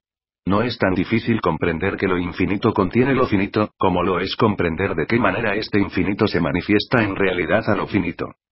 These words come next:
Pero los ajustadores del pensamiento que residen en los hombres mortales son una de las pruebas eternas de que aún el Dios absoluto como absoluto puede hacer y efectivamente hace contacto directo aún con las más bajas y menores entre todas las criaturas volitivas del universo.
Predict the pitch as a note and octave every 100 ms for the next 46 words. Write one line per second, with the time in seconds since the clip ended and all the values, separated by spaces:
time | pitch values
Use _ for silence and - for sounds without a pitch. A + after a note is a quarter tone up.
0 | _ _ - G#2 F#2 F2+ D2+ - G2 -
1 | D2+ G2 F#2+ F2+ D#2 F#2+ E2 D#2+ E2+ A2
2 | G#2+ F#2 F#2+ D#2+ G2+ B2 A#2+ G2+ F2+ D#2+
3 | A#2 A2+ F#2+ E2 D#2 - G#2 A2+ A2 G#2+
4 | A#2 A2 F#2 D#2+ - F#2 F#2+ G2 G#2 G#2
5 | A2+ A#2 G#2+ G#2+ F2+ D#2+ G2+ F2 A2+ C3
6 | - - F2+ F#2 A#2 B2 G2+ G#2 F#2+ -
7 | E2+ G2+ C3+ F2+ G2 G#2 - G2+ G#2+ F#2+
8 | D#2 - C3+ B2 B2+ B2 G2+ F#2+ A#2 A#2
9 | D2+ C#2 G2 - D#2 D2+ F#2 - F#2 E2+
10 | F#2+ G#2 F#2 F2 G#2 A#2 F#2+ - A#2 G2
11 | E2 E2+ A2 A2+ G2+ F2 G2+ F#2+ G#2+ G#2+
12 | G#2+ G2+ F#2 - A2+ G#2 A#2+ B2 A2 G2
13 | D#2+ D2+ G#2 G#2+ G#2 F2+ E2 D2 E2 -
14 | A#1+